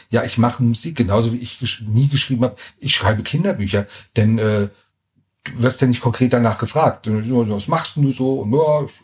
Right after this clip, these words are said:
ich schreib so ein bisschen“ und so, so. Das war, und dann hab ich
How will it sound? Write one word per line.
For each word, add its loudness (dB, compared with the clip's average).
ich -10
schreib -2
so -2
ein -2
bisschen“ -4
und -8
so, -12
so. -2
Das 0
war, 0
und -2
dann 4
hab 0
ich -6